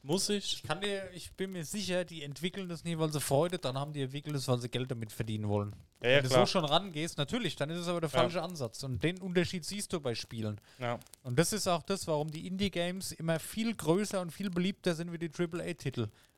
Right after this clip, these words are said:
Speaker 2: Weil die wollen ihr Spiel machen, wie sie sich's erträumt haben. Und wollen es teilen mit den Leuten.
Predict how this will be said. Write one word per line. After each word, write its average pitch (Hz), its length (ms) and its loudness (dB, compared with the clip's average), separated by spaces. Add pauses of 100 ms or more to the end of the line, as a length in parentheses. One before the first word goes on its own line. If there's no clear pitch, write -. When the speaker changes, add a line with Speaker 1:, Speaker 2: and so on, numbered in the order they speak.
Speaker 2:
Weil 120 160 4
die 202 540 -6
wollen 160 400 0
ihr 160 140 -4
Spiel 180 300 0
machen, 165 320 -2
wie 160 100 -4
sie 160 220 -8
sich's - 380 -2
erträumt 160 560 4
haben. 143 240 -2 (800)
Und 135 140 -4
wollen 156 180 6
es 151 100 -4
teilen 160 420 2
mit 139 120 -8
den 127 100 0
Leuten. 123 360 -2